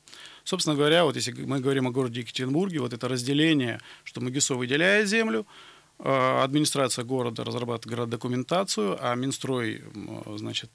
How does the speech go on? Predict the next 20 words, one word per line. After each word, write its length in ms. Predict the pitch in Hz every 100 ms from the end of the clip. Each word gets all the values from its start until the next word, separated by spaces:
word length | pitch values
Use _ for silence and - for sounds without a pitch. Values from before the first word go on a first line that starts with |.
| -
э, 260 | 120 117 113
выдаёт 400 | 117 127 131 117
разрешение 720 | 123 135 - 120 113 107 107
на 120 | 113
строительство 500 | 113 - 110 - -
и 80 | 110
ввод, 240 | 117 196 - -
э, 280 | 190 190 185
объектов 400 | 170 175 - -
в 40 |
эксплуатацию. 640 | 143 160 156 160 - 139 131 - - - - - - - -
И 120 | 214
несогласованность 1600 | 220 220 - - - - - - 190 226 - 247 208 151 135 120
действий 460 | 156 143 - 127 120
этих 300 | 135 139 156
организаций, 480 | 165 208 269 -
к 40 | -
сожалению, 420 | 151 151 175 156
приводит, 340 | 139 156 226
что 220 | - -